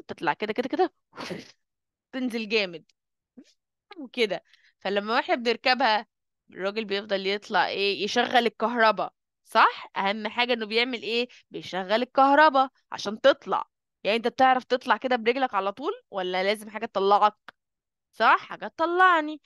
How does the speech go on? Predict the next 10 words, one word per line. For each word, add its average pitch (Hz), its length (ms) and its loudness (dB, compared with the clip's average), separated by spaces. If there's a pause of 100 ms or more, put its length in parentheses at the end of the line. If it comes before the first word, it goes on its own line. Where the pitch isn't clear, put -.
(220)
جميل. 262 520 -2 (200)
طيب، 196 280 2
انا 220 240 -2
قاعدة، 262 480 2 (240)
راح 247 200 0
الراجل 233 360 -2
عمل 208 360 -2
ايه؟ 226 400 -4 (200)
ها، 226 260 0 (260)
راح 226 560 0